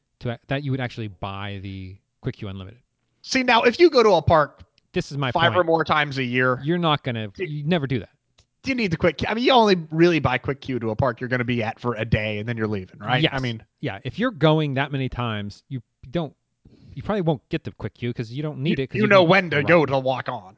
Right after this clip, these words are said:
Speaker 1: Yes. And it's, it's, yeah, so, uh, yeah, I agree. And unless, now, the only way I'd see this is, like, if you literally, maybe you work at the park, or, or you, you work across from the park where you literally go, like,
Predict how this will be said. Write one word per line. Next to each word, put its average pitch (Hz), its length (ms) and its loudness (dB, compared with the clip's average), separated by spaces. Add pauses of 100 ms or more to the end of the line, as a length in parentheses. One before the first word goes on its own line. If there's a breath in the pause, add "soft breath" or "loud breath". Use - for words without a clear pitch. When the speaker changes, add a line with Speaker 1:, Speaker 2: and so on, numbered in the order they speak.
(140)
Speaker 1:
Yes. - 340 -10 (1160)
And 170 100 -2
it's, 190 180 -2
it's, 175 120 -6
yeah, 202 220 2
so, 147 380 0
uh, - 20 -6
yeah, 151 220 0
I 147 80 -2
agree. 151 280 -2
And 147 220 -4
unless, 185 560 -2
now, 160 140 -2
the 165 80 -4
only 240 220 -2
way 196 200 0
I'd 156 140 -2
see 226 180 -8
this 147 160 -2
is, 135 220 -8
like, 147 180 -8 (220)
if 143 120 -6
you 160 140 0
literally, 156 560 0 (680)
maybe 160 220 -2
you 131 120 0
work 110 320 -2
at 143 60 -6
the 139 80 -4
park, 147 280 -4
or, 147 420 -8
or - 60 -14 (220 loud breath)
you, 135 240 -4
you 135 180 -8 (120)
work 131 260 -4
across 131 380 -6
from 196 80 -8
the 196 80 -4
park 208 340 -4
where 139 80 -2
you 135 140 -2
literally 143 400 0
go, 117 360 0
like, 139 460 -8